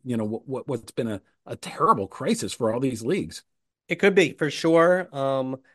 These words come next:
Speaker 2: you know, the, you mentioned Randy Levine. He's the president of the Yankees, also the chairman of Yes. Uh, so, um, it's pretty important to probably long term, if you have the Yankees on board, um, and liking the plan. I know that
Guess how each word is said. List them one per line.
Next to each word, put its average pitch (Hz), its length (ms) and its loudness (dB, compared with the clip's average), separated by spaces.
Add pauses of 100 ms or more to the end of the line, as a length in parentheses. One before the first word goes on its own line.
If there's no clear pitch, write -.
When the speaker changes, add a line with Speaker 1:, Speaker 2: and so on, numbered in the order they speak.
(120)
Speaker 2:
you - 80 -6
know, 131 360 4 (380)
the, 135 540 -8
you 160 140 -4
mentioned 139 300 2
Randy 131 260 2
Levine. 143 400 0
He's 131 220 -4
the 123 340 -6 (380)
president 135 540 -4
of 135 180 -4
the 127 80 -4
Yankees, 151 600 0
also 131 360 0
the 123 300 -4
chairman 131 380 -2
of 120 100 -6
Yes. 143 420 0 (300)
Uh, 139 280 0
so, 131 440 4 (260)
um, 143 440 0 (180)
it's - 540 -8 (340)
pretty 160 240 4
important 160 440 6
to 160 80 4
probably 143 560 2
long 147 320 0
term, 156 460 2
if 147 120 0
you 135 100 -4
have 135 260 0
the 131 80 -6
Yankees 147 560 -2
on 143 300 2
board, 160 520 2 (240)
um, 139 240 2
and 135 180 0
liking 139 380 2
the 135 80 0
plan. 143 480 0
I 139 80 0
know 135 140 0
that 131 180 -2